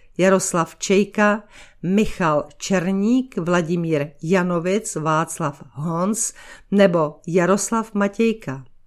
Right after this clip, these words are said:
To jsou prostě autoři naprosto neporovnatelní. Někteří jsou literárně velmi cenní, někteří jsou literárně bezcenní a jsou nebo byli to opravdu jenom konjunkturalisté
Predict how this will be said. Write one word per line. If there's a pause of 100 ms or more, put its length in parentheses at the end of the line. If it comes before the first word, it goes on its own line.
(400)
To
jsou
prostě
autoři
naprosto
neporovnatelní. (300)
Někteří
jsou
literárně (260)
velmi
cenní, (240)
někteří
jsou
literárně
bezcenní (260)
a
jsou
nebo
byli (160)
to
opravdu
jenom (200)
konjunkturalisté